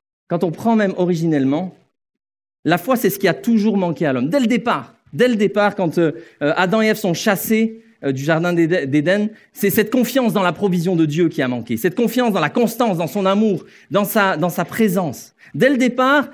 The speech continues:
l'homme est passé de la grâce, de l'abondance, de tout ce qui était offert par Dieu,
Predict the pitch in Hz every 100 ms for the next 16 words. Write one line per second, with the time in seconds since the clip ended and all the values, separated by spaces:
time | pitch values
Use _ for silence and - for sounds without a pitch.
0 | - 196 254 254 226 - 240 214 185 -
1 | - 151 180 170 151 269 240 165 196 254
2 | 233 254 262 262 196 185 285 - 254 247
3 | 233 175 240 233 233 170 156 160 220 330